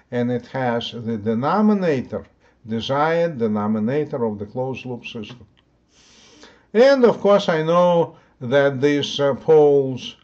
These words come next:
uh, excuse me, the zeros should be cancelled, and the constant gain equal to eighty-five hundred should be installed.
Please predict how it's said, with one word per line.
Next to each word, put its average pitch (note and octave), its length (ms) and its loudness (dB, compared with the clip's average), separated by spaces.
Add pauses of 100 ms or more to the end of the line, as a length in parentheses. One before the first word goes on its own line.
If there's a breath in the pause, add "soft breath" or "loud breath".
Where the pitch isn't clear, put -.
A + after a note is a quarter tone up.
uh, D#3 180 2
excuse C#3 380 -6
me, C3 100 -6
the B2 180 -2
zeros B2+ 640 -4 (340 soft breath)
should C3 280 -2
be A#2+ 140 -4
cancelled, G#3 720 0 (320 soft breath)
and C3 260 -4
the B2 60 -2
constant E3+ 680 -4
gain E3 460 -4
equal D3+ 460 -2
to C3 140 -4
eighty-five C3+ 680 -4
hundred D3 440 -8
should C3+ 320 -10
be B2 280 -6 (280 soft breath)
installed. A2+ 800 -4